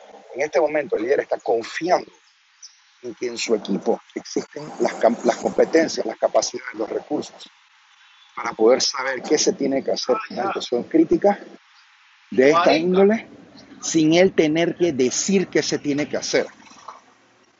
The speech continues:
Speaker 1: Para que esto se dé, tiene que haber un alto nivel de confianza y de competencia y compenetra-, compenetración en el equipo.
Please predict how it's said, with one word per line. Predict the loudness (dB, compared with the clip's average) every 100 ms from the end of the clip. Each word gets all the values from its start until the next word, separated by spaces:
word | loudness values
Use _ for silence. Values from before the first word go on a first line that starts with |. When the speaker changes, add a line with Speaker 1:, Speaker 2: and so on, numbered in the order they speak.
| _ _ _ _ _ _ _ _ _ _ _ _ _ _ _ _ _ _
Speaker 1:
Para | 2 4 4
que | 0
esto | -4 -2 -2
se | 0 0
dé, | 0 -2 -6 -12
tiene | -8 -6
que | -4
haber | -2 -2
un | -4 -8 _ -2
alto | 0 0 -2 -8 -6
nivel | -6 -6 -4 -4 -8 -10
de | -10
confianza | -10 -14 -10 -6 -6 -6 -10 -10
y | -8
de | -8
competencia | -8 -8 -8 -8 -10 -8
y | -4
compenetra-, | -2 0 -4 -4 -14 -20 -14
compenetración | -8 -4 -4 -4 -6 -4 -2
en | -2
el | -4
equipo. | -6 -16 -16